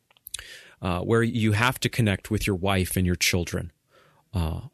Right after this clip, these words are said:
over online technology, let's say. And that's honorable. That's not wrong at all. That's honorable. That's God's call on your life. But that's not the goal. That's not the norm. That's not the rule.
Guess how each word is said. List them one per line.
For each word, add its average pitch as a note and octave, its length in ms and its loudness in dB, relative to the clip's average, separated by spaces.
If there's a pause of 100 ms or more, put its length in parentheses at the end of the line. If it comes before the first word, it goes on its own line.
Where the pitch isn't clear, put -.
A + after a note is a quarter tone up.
(160)
over G#2 260 2
online F2+ 400 2
technology, F2 680 -2
let's F2+ 240 -2
say. F#2 260 -2
And F#2+ 100 0
that's C3 200 0
honorable. A2 480 2
That's G2+ 240 0
not A2 200 0
wrong G#2 300 4
at F#2+ 80 4
all. F2 320 2 (420)
That's G#2+ 220 0
honorable. G#2+ 520 0 (600)
That's G2+ 140 -2
God's G#2 260 0
call G2+ 280 2
on F#2+ 120 4
your E2+ 120 0
life. - 520 -8 (680)
But A#2 140 0
that's B2+ 260 2
not B2 220 2
the G#2+ 80 0
goal. A#2 840 2 (240)
That's A#2 260 2
not A2+ 220 2
the G#2+ 80 2
norm. A2 760 4 (440)
That's A2 220 2
not A2+ 200 2
the A2+ 100 2
rule. A2 640 2